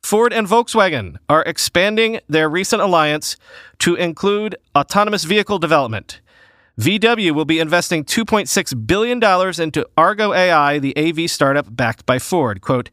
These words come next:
"V W will invest one billion in cash as well as one point six billion in assets that include the auto giant's Munich-based autonomous intelligent driving team, which will be absorbed by Argo.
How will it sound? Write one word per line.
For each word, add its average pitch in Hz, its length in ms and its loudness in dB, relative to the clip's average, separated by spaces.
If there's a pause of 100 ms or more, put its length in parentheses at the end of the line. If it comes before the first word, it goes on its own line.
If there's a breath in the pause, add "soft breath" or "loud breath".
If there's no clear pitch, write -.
(500 loud breath)
"V 147 140 2
W 175 320 2
will 175 200 2
invest 170 420 0
one 185 240 2
billion 202 260 0
in 175 80 -4
cash 190 400 0
as 165 180 -2
well 160 160 2
as 143 120 -4
one 185 200 0
point 185 220 -2
six - 240 -2
billion 175 300 0
in 156 160 -4
assets 175 440 0
that 151 140 0
include 151 380 -2
the 143 100 0
auto 151 220 0
giant's 147 400 -2
Munich-based 160 720 -2 (260 soft breath)
autonomous 170 680 0
intelligent 147 520 -2
driving 175 340 0
team, 143 380 -4 (440 loud breath)
which 160 220 0
will 190 240 2
be 190 200 0
absorbed 190 500 0
by 190 140 2
Argo. 180 400 0